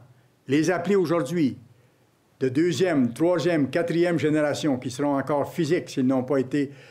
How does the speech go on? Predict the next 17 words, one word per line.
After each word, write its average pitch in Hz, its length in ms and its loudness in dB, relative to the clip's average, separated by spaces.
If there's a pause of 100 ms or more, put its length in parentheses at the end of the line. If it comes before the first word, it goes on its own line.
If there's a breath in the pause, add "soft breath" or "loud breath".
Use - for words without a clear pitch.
(160 loud breath)
euh, 123 80 -2
baptisés 139 480 -2
et 127 60 0
transformés 135 560 -2
au 135 40 0
moment 127 280 0
du 120 120 -4
retour 120 320 -4
de 110 100 -6
Christ, 175 360 -2 (360 loud breath)
deviendront 143 720 2 (240 loud breath)
des 120 160 0
princes 160 640 -4
dans 127 280 -4
tout 143 360 -4
le 120 180 -2
pays. 123 380 0